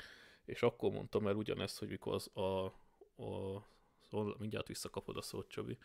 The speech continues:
az online oktatás bejött, hogy, ö, a gyereknek kint az ebédlőasztalon egy ilyen üvegasztalon kellett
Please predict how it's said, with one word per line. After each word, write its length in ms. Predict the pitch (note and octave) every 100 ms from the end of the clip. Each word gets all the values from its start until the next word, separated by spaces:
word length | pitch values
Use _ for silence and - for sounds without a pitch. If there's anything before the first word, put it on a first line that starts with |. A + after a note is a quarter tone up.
| - - - -
az 160 | -
online 320 | A#2+ G#2+ G2
oktatás 460 | G#2 - G#2 G#2+ G#2+
bejött, 480 | B2+ G2+ A#2+ - - - - _ _ _ _ _ _ _ _ - -
hogy, 340 | - A2 F#2+
ö, 320 | G#2 G#2 G2+ G2+ - - _ _
a 60 | -
gyereknek 600 | B2+ A2+ F#2 A2 G#2 -
kint 320 | - G#2+ G#2
az 120 | - A2+
ebédlőasztalon 720 | A2 F2 F2+ F#2 - G2 G2
egy 100 | G2+
ilyen 140 | G#2
üvegasztalon 680 | A2 G2 E2+ F2+ - F#2 F#2+
kellett 640 | - G2 G2 - _ -